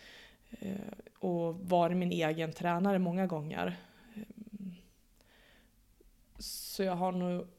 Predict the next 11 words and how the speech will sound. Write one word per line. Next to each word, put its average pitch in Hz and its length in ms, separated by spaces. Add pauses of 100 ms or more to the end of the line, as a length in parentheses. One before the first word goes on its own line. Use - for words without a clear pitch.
(260)
så 180 200
jag, 175 320 (300)
ja, 185 220 (240)
jag 190 120
gjorde 202 300
mig 196 220
nog 175 260
själv 165 480
liksom 165 380
tjänsten 180 760
att - 600